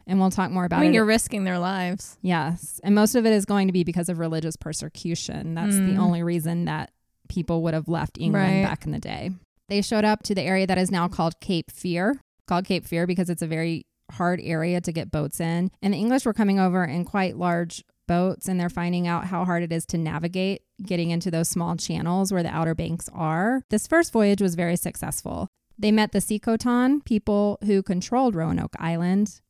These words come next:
Speaker 1: Everything was friendly at first.
Speaker 2: Of course.
Speaker 1: <laughs>
Speaker 2: Typically it is, right?
Speaker 1: Right. The Native Americans thought that they were very interesting. You know, they brought things that they had not seen before. There was lots of trading. The Secotan chief, his name was Wingina.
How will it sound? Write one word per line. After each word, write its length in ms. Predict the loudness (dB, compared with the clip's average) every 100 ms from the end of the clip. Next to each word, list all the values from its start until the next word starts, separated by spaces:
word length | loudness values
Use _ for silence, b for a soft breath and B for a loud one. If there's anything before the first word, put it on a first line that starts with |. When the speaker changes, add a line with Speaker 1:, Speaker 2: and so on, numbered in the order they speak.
| -2
Speaker 1:
Everything 300 | 0 2 2
was 140 | 2
friendly 340 | 4 2 4 0
at 160 | -2
first. 420 | -2 -2 -2 -6 -10 -8
Speaker 2:
Of 120 | 0
course. 440 | 4 6 6 2 2 0 0
Speaker 1:
<laughs> 220 | -6 -4
Speaker 2:
Typically 520 | -4 -2 -4 -4 -6
it 60 | -4
is, 520 | -4 -4 -6 -10 -16
right? 340 | -10 -4 -4 -4 _
Speaker 1:
Right. 340 | 2 2 2 -2 _ 0
The 80 |
Native 220 | 2 4 4
Americans 440 | 2 2 0 0
thought 260 | 0 0 0
that 120 | 0
they 120 | 2
were 100 | 2
very 240 | 2 2 0
interesting. 640 | 0 0 0 2 2 4
You 100 | 4
know, 120 | 2 2
they 120 | 0
brought 320 | 2 2 0
things 300 | -2 0 0
that 100 | -2
they 100 | -2
had 120 | 0
not 200 | 0 -4 0
seen 220 | 4 6
before. 340 | 4 4 4
There 120 | 4
was 140 | 4 2
lots 200 | -2 -4
of 100 | -8
trading. 720 | -4 0 2 4 4 4 2 0
The 80 | -4
Secotan 640 | 0 2 2 4 4 2 2
chief, 360 | 2 2 2
his 140 | 0 0
name 200 | 0 2
was 220 | 2 2
Wingina. 680 | 0 0 0 2 2 2